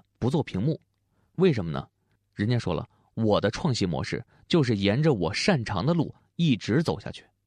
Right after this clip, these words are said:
李强说，中国的公司啊，其实不是互联网焦虑，而是变化焦虑，只不过是在这个时代表现出来的，好像是，哎呀，我得搞个互联网+，其实呢，就是求变。但是姚洋说的也对，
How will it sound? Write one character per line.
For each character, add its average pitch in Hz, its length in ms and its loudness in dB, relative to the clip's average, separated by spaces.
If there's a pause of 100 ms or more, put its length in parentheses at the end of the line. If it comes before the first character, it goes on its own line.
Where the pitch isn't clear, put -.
(540)
李 107 120 0
强 95 180 -2
说， 85 240 -2 (460)
中 156 220 2
国 98 100 2
的 90 100 0
公 98 160 -4
司 92 160 -4
啊， 65 240 -4
其 - 240 -2
实 139 140 -2
不 117 260 -2
是 120 160 -2
互 131 220 -2
联 113 160 0
网 117 160 -4
焦 90 220 -4
虑， 98 120 -2 (320)
而 110 160 0
是 107 200 -2 (100)
变 123 260 0
化 87 260 -6
焦 90 180 -4
虑， 90 180 -2 (460)
只 - 160 -4
不 110 100 -6
过 135 160 2
是 - 120 -6
在 107 140 0
这 104 120 0
个 92 100 -2
时 - 240 -4
代 135 160 0
表 - 240 -4
现 131 180 -2
出 - 120 -8
来 73 140 -6
的， - 140 -8 (360)
好 104 120 -2
像 117 160 0
是， 110 200 -4 (160)
哎 120 80 -2
呀， 110 100 -2 (220)
我 98 100 -4
得 117 140 0
搞 85 240 -2
个 101 200 0
互 - 160 -2
联 127 160 2
网+， 92 140 -4 (720)
其 - 220 0
实 143 100 2
呢， 131 160 -2 (380)
就 156 120 2
是 104 140 -2
求 - 240 -4
变。 - 260 2 (520)
但 175 100 2
是 156 140 2
姚 104 160 4
洋 123 120 0
说 123 200 2
的 82 100 -2
也 85 180 -4
对， 139 220 0